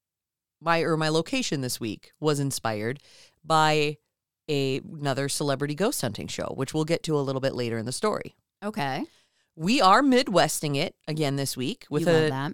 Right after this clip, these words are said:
Speaker 1: an
Speaker 2: Mm-hmm.
Speaker 1: Illinois location. You know I love to stay close.
Speaker 2: Uh-huh, uh-huh.
Speaker 1: And today I'm going to be telling you about Ashmore Estates.
Speaker 2: Well, it definitely sounds fancy.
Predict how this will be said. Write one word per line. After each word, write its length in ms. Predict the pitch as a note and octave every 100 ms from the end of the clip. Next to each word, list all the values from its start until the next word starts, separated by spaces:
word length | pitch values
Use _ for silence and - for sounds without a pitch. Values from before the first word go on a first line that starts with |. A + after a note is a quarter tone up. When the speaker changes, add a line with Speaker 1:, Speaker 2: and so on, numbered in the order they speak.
| -
Speaker 1:
an 100 | E3+
Speaker 2:
Mm-hmm. 100 | C#3+
Speaker 1:
Illinois 420 | C#3+ D3 F3 D3+ D#3
location. 540 | F#3 - C#3+ - D#3
You 100 | D3+
know 200 | C#3 C3
I 80 | C#3+
love 200 | C#3+ C#3+
to 80 | D#3+
stay 300 | - C#3+ D#3
close. 680 | - C#3 B2 C#3+ - - -
Speaker 2:
Uh-huh, 560 | F3 D#3+ D#3 C#3+ C#3 E3+ -
uh-huh. 460 | E3 E3+ D3 C#3 F3+ _ _ _
Speaker 1:
And 160 | F#3 F#3+
today 320 | A#3 A3 G#4+
I'm 160 | F4 F#3+
going 180 | E3+ E3
to 60 |
be 80 | E3
telling 340 | E3+ F3 D#3+ E3+
you 220 | E3+ F#3+
about 360 | F#3 D#3 D3 - -
Ashmore 600 | D3+ F3 - G#3+ A#3+ B3+
Estates. 760 | A#3+ - E3 - - - - - _ _ _ _ _ _ _ _ _ _ _ _
Speaker 2:
Well, 160 | F#3 G3
it 100 | F3+
definitely 320 | G#3+ A#3 C#4+
sounds 300 | - G3+ F3
fancy. 760 | - - D3+ C#3 C3+ - F2+